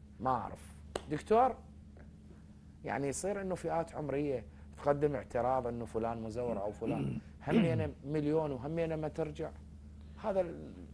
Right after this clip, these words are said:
Speaker 2: هذا
Speaker 1: شنو
Speaker 2: موضوع
Speaker 1: هذا؟
Speaker 2: إداري، يعني قد
Speaker 1: أنت برأيك؟
Speaker 2: يعني ما أعرف ال-، السبب الرئيسي.
Speaker 1: يعني بيه فشي تطوير؟
Speaker 2: لا، لا، مو تطوير، ربما، ربما، ربما يعني إنه بس موضوع إن ترجع أو ما ترجع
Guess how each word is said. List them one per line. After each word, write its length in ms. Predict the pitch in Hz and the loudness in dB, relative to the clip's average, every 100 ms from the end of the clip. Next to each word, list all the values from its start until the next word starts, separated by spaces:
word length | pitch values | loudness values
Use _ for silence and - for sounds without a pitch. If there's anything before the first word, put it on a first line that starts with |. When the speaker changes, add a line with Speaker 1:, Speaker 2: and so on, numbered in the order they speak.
| - - - | -16 -10 2
Speaker 2:
هذا 120 | 214 | 4
Speaker 1:
شنو 80 | 202 | 6
Speaker 2:
موضوع 360 | 196 196 226 | 6 8 8
Speaker 1:
هذا؟ 80 | 165 | 8
Speaker 2:
إداري، 420 | 165 180 151 120 | 8 10 10 8
يعني 220 | 117 120 | 6 2
قد 320 | 131 156 135 147 - | 2 0 0 -2 2
Speaker 1:
أنت 180 | 185 165 | 8 10
برأيك؟ 640 | 139 143 107 101 - 156 | 10 8 6 2 0 0
Speaker 2:
يعني 360 | 139 160 160 | 2 2 2
ما 120 | 165 196 | 2 4
أعرف 260 | 165 131 - - | 6 4 2 -2
ال-، 480 | 135 131 127 127 123 - - | 0 4 6 4 2 -6 -14
السبب 720 | - 139 131 120 156 143 127 | -12 -6 -6 2 4 6 4
الرئيسي. 480 | 123 127 139 175 156 | 0 0 0 2 8
Speaker 1:
يعني 240 | 160 156 156 | 8 10 10
بيه 160 | 233 | 10
فشي 400 | 240 247 - 240 | 10 8 8 6
تطوير؟ 520 | 226 226 214 233 262 233 - - - - - 233 | 8 6 8 8 8 4 -8 -16 -16 -16 -2 2
Speaker 2:
لا، 40 | |
لا، 120 | 233 | 4
مو 140 | 226 226 | 4 8
تطوير، 420 | 196 - 135 117 | 8 10 8 8
ربما، 640 | 170 220 226 226 214 - - | 6 6 8 10 8 6 2
ربما، 640 | - 233 165 156 127 127 | 8 8 10 8 10 8
ربما 680 | 165 139 120 113 120 147 - - | 8 6 6 6 6 2 -4 2
يعني 540 | 127 131 135 135 139 139 - - 131 | 2 4 0 0 0 -4 -14 -10 -4
إنه 460 | 139 135 139 139 - - - | -2 0 0 -2 -6 -10 0
بس 220 | 151 - | 2 2
موضوع 520 | 147 151 160 190 165 | -2 4 4 6 4
إن 180 | 165 143 | 2 8
ترجع 320 | 220 208 180 | 8 10 6
أو 80 | 160 | 6
ما 100 | 196 | 6
ترجع 380 | 175 165 175 | 6 6 4